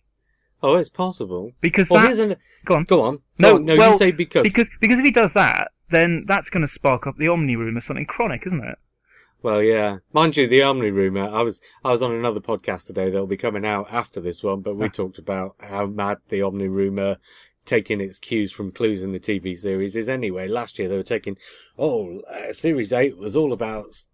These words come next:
Speaker 1: you know, clues about what's gonna be discovered in the Omni Rumour, like the Carnival of Monsters,
Speaker 2: <laughs> Oh,
Speaker 1: for
Speaker 2: yeah,
Speaker 1: example.
Speaker 2: yeah. Uh,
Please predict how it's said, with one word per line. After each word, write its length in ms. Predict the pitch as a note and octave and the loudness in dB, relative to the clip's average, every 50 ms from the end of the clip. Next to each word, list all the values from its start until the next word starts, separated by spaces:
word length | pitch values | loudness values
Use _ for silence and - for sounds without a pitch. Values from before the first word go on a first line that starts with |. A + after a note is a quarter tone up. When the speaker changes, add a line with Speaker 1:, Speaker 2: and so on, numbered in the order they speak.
| _ _ | _ _
Speaker 1:
you 140 | C#3 C#3 A2+ | -10 -8 -4
know, 160 | G2+ G2+ G2 | -4 -4 -6
clues 420 | - - - D#3+ E3 E3 D3 G#2+ A#2 | -6 -8 -4 -2 -2 -2 -2 -4 -4
about 300 | G2 - A2+ A2+ A2+ G2+ | -4 -2 -4 -4 -4 -8
what's 200 | A#2+ A2+ - - | -12 -16 -14 -8
gonna 180 | - B2+ A#2+ | -6 -6 -6
be 120 | G#2 A2+ G#2+ | -4 -8 -6
discovered 480 | A2+ A2+ - - - C#3 A#2 A2 C3 | -6 -8 -10 -4 -4 -4 -4 -2 -4
in 120 | D#3 D3+ D#3+ | -4 -2 0
the 100 | E3+ F3+ | 0 2
Omni 280 | F#3+ F#3+ F3+ D#3+ C#3 | 2 0 0 0 0
Rumour, 460 | B2 A#2 A2+ G#2+ G2+ G2 F#2 F#2 F#2 F2+ | 0 2 2 2 2 0 -2 -4 -4 -6
like 320 | G#2+ A#2+ B2 B2 A2 - _ _ - - _ _ - | -4 -2 -2 -2 -2 -4 _ _ -20 -20 _ _ 0
the 100 | D3+ D#3 | 0 0
Carnival 520 | D#3 - C#3+ B2+ B2 A#2 A#2+ A2+ C#3+ D3 D#3 | 0 0 -2 -2 0 -2 -2 0 0 2 2
of 100 | D3+ D3 | 0 0
Monsters, 640 | F3+ G3 G3+ F#3+ D#3 - - B2 G2+ F2+ D#2+ - - _ _ - - - | 0 -2 0 -2 -4 -4 -4 -2 -2 -2 -4 -10 -18 _ _ -20 -20 -20
Speaker 2:
<laughs> 220 | _ _ _ - | _ _ _ 2
Oh, 640 | - F3+ - - - C#4+ - - A#3 - - C4 B3 - | 4 4 4 6 6 4 6 6 2 4 6 4 4 6
Speaker 1:
for 160 | - C4 B3 | 8 10 10
Speaker 2:
yeah, 40 | A3 | 10
Speaker 1:
example. 540 | A3 F#3 D#3+ D3+ B2 G#2+ G#2 - A2+ G#2 - B2+ | 8 8 6 4 4 2 0 0 -2 -2 0 0
Speaker 2:
yeah. 240 | B2 B2 A#2 A2+ A2+ - B2 A#2+ - - - - - - - - | -2 -2 -2 -4 -6 -10 -14 -14 -14 -14 -16 -18 -20 -20 -12 -2
Uh, 160 | - D3+ D3+ | 0 2 2